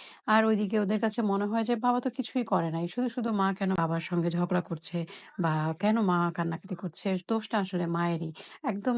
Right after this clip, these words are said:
আমার ঠিক যেটা মনে হতো যে আসলে দোষটা মায়েরই। উনিই অনেক কিছু ঠিকঠাক মতো মেনে নিতে পারেন না, এইজন্যই এরকম অশান্তি হয়। নাহলে আমার বাবা তো একজন নির্ভেজাল, খুব ভালো একজন মানুষ। ওনার মতো ভালো বাবা বা ভালো মানুষ আমি তো কল্পনাও করতে পারতাম না।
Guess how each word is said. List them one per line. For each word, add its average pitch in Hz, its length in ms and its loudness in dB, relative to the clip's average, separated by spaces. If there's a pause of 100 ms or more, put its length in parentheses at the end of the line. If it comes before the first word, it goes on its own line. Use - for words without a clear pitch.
(120)
আমার 220 280 2 (200)
ঠিক 226 200 -2
যেটা 202 200 -2
মনে 190 220 2
হতো 196 200 0
যে 202 100 0
আসলে 233 220 -2
দোষটা 208 340 -2
মায়েরই। 170 440 0 (300)
উনিই 247 240 0
অনেক 208 240 0
কিছু - 200 -6
ঠিকঠাক 185 340 -4
মতো 175 180 -4
মেনে 175 200 2
নিতে 175 200 -2
পারেন 170 240 -2
না, 180 120 2
এইজন্যই 180 360 0
এরকম 185 300 0
অশান্তি 165 380 -2
হয়। 185 160 2 (220)
নাহলে 226 240 0
আমার 240 200 2
বাবা 208 240 2
তো 202 100 -4
একজন 196 260 0
নির্ভেজাল, 180 600 0
খুব 202 240 -2
ভালো 220 260 0
একজন 190 260 -2
মানুষ। 165 240 -2 (280)
ওনার 254 200 4
মতো 247 200 2
ভালো 220 360 0
বাবা 202 340 2
বা 214 100 2
ভালো 202 280 0
মানুষ 214 340 0 (360)
আমি 220 180 2
তো 226 80 -2
কল্পনাও 208 460 0
করতে 190 240 -2
পারতাম 160 320 -4
না। 160 120 0